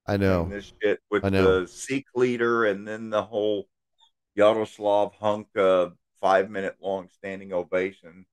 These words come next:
Speaker 1: Mm-hmm.
Speaker 2: because Yaroslav Hunka was in the Waffen S S division
Speaker 1: Mm-hmm.
Speaker 2: of the Nazis.
Speaker 1: Yeah, 'cause he fought the Russians.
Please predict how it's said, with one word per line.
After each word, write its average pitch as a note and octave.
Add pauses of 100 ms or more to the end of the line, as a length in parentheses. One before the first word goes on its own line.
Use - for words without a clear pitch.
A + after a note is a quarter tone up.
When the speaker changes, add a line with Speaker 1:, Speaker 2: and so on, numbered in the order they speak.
(300)
Speaker 1:
Mm-hmm. F#2
Speaker 2:
because G2
Yaroslav F#2
Hunka F#2+
was F#2+ (100)
in G2
the F#2+
Waffen G#2+
S A#2+ (100)
S F#2+ (140)
division -
Speaker 1:
Mm-hmm. E3
Speaker 2:
of -
the -
Nazis. D3+
Speaker 1:
Yeah, A2+
'cause A2+
he C#3
fought C3+
the B2+
Russians. A#2+